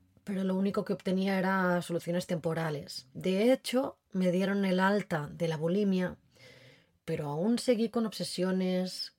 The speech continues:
con adicciones también, con conductas autodestructivas, alteraciones con el estado de ánimo. Y esto con el tiempo me llevó a iniciar un proceso de autoconocimiento,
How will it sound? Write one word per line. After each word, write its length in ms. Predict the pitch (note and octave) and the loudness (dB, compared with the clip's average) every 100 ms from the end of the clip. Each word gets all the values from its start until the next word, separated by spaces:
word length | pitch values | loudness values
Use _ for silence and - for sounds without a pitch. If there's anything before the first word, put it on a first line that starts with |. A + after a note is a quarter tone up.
| _ | _
con 180 | - D#3 | -12 -4
adicciones 720 | F3 F3+ - - D#3+ F3 E3 | -2 -2 -4 -4 0 2 0
también, 440 | - D3+ D#3 E3 D#3+ | -4 -6 -4 -4 -4
con 340 | - D3+ D#3+ | -8 -12 -10
conductas 580 | - D3+ D#3+ D#3+ - F3 | -8 -6 -6 -6 -4 0
autodestructivas, 1120 | F3 E3 E3+ D#3 D#3 - - G3 F#3+ F#3 F3 - - - - | 0 -2 -8 -10 -10 -8 -4 -2 -2 -4 -8 -16 -20 -20 -10
alteraciones 840 | D#3 D3 E3 D#3 F3 F3 F#3 F3+ | -4 0 0 0 0 0 2 0
con 160 | - E3+ | -2 -2
el 80 | D#3+ | -2
estado 300 | D#3+ E3 D#3+ | -2 -2 -2
de 140 | D#3 | 0
ánimo. 460 | E3 F#3 E3+ E3 - _ _ - - - _ _ _ | 0 0 0 -4 -10 _ _ -20 -20 -20 _ _ _
Y 520 | G3+ G#3 A3 A3 A3 - | -2 2 4 4 2 0
esto 380 | G3 F#3+ - F#3 | -4 -4 -4 -2
con 140 | F#3 | 0
el 120 | F3+ | 0
tiempo 640 | F3 F3 E3+ F3 F#3 F#3 - | 0 0 0 0 0 0 -2
me 200 | F3 E3 | -4 -2
llevó 180 | E3 E3 | 0 0
a 40 | |
iniciar 340 | E3+ F3 E3+ | -2 -2 -2
un 100 | F3 | -2
proceso 380 | E3 E3 E3 - | -2 -6 -4 -2
de 60 | E3+ | 0
autoconocimiento, 1040 | E3 E3 E3 D#3 - D#3 D#3 D#3 F3+ F3+ | 0 -2 -4 -6 -6 -6 -6 -4 -4 -6